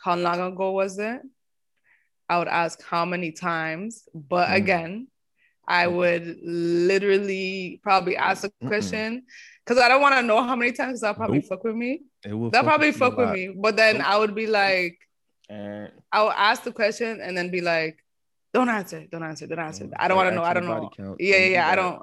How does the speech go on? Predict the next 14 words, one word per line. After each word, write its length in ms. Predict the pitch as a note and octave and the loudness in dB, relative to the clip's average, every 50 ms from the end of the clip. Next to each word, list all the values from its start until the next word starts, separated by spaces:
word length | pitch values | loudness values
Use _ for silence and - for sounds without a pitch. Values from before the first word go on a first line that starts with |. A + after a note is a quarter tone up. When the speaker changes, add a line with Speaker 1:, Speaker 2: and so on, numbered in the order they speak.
| - _ | -12 _
Speaker 1:
I 120 | - - E3+ | -6 -4 -4
don't 80 | E3+ | -2
wanna 140 | E3+ E3+ E3+ | -2 -2 -4
know, 200 | E3+ D#3+ C#3+ - - | -4 -6 -8 -10 -8
I 100 | - - | -8 -6
don't 140 | D#3+ D#3+ D#3+ | -6 -6 -6
wanna 180 | D#3 D#3 D3+ D3+ | -6 -8 -10 -10
know. 60 | D3+ - _ _ _ _ - | -12 -14 _ _ _ _ -2
<laughs> 960 | A3 A#3 B3 B3 C4 F4 G4+ F4+ A4 - - C#5 C#5+ C#5 C5 A#4 G4 D#4 C4+ - - | 0 0 2 4 4 6 6 4 2 -2 -6 -6 -4 -2 -2 -4 -4 -8 -8 -2 2
And 240 | G#3 A3 A3 A3+ | 4 4 6 6
then 200 | A3+ A3+ A3+ G#3+ | 6 6 6 6
I'll 200 | G#3 G3+ G#3 G3+ - | 6 6 6 4 4
ask, 440 | - - F#3 F#3 F#3 F#3 F#3+ F#3 - | 4 4 4 4 4 2 0 -2 -6
like, 500 | F#3+ F3+ F3+ F3 E3+ D#3+ D#3+ D#3+ D#3+ E3 | -2 0 0 0 0 0 -2 -4 -6 -10